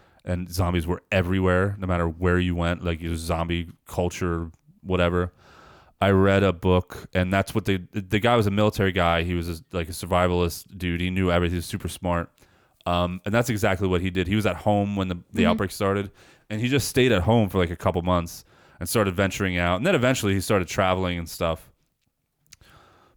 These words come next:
Speaker 1: But, uh, he was able to survive pretty good at home with just making, like, runs to the whatever.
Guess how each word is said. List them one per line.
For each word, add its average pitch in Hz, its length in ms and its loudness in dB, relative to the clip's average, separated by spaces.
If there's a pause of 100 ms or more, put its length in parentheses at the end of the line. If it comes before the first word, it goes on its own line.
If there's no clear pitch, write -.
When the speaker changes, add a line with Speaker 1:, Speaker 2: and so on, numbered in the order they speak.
Speaker 1:
But, 87 180 4
uh, 82 120 4
he 104 140 4
was 135 140 4
able 98 160 2
to 92 80 -2
survive 85 500 0
pretty 85 260 0
good 85 140 0
at 82 140 -2
home 87 400 -2
with 85 120 -2
just - 340 -10
making, 85 460 -6 (840)
like, 90 160 0
runs 85 600 -2
to 90 120 -4
the 82 280 0 (920)
whatever. 82 460 -2